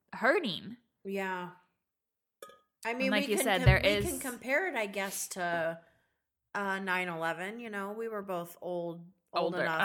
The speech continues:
Speaker 1: uh-huh.
Speaker 2: then.
Speaker 1: Yeah, I was a senior in high school
Speaker 2: Oh my gosh.
Speaker 1: when that happened.
Speaker 2: You were a senior?
Speaker 1: Yeah.
Speaker 2: Oh, Jesus.
Speaker 1: We had to change our yearbook cover because of that event. Like,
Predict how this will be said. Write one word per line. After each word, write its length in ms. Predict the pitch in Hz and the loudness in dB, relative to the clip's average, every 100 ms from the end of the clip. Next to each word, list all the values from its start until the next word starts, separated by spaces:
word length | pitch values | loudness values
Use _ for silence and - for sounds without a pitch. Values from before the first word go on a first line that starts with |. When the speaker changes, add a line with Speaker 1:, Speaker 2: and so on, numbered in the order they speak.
| 214 | 2
Speaker 1:
uh-huh. 60 | |
Speaker 2:
then. 400 | 185 175 156 156 175 | 0 0 -2 -6 -6
Speaker 1:
Yeah, 180 | 180 165 | -2 0
I 60 | |
was 140 | 185 185 | -2 -6
a 80 | |
senior 500 | 165 175 175 156 175 - _ | -10 -10 -8 -8 -10 -14 _
in 140 | 180 180 | -12 -10
high 180 | 175 | -10
school 400 | 175 - 160 165 _ _ 180 | -14 -12 -12 -14 _ _ -14
Speaker 2:
Oh 100 | 180 | -10
my 160 | 151 127 | -10 -8
gosh. 280 | 131 131 | -6 -6
Speaker 1:
when 140 | 190 175 | -6 -6
that 140 | 170 | -6
happened. 580 | 185 170 170 160 165 185 - _ _ _ _ _ _ _ _ - | -6 -8 -10 -12 -12 -14 -18 _ _ _ _ _ _ _ _ -8
Speaker 2:
You 80 | 294 | 0
were 160 | 330 | 2
a 60 | 247 | 2
senior? 680 | - - 269 285 330 359 359 - | 0 -6 -4 -2 0 0 -2 -4
Speaker 1:
Yeah. 380 | 190 175 165 160 | 2 4 4 2
Speaker 2:
Oh, 240 | 277 247 | -2 -2
Jesus. 380 | 185 180 185 175 | -4 -4 -6 -2
Speaker 1:
We 100 | 202 | 0
had 200 | 233 247 | 4 2
to 80 | 240 | 2
change 300 | 202 214 208 | -4 -4 0
our 60 | 185 | -2
yearbook 420 | 170 170 196 - | 0 -2 -4 -8
cover 460 | - 156 147 156 - - | -8 -8 -8 -10 -12 -10
because 300 | 175 180 165 | -8 -8 -8
of 100 | 165 | -8
that 220 | 165 156 - _ _ _ - | -8 -10 -12 _ _ _ -12
event. 480 | 165 160 170 - - | -8 -6 -8 -8 -4
Like, 140 | 175 | -4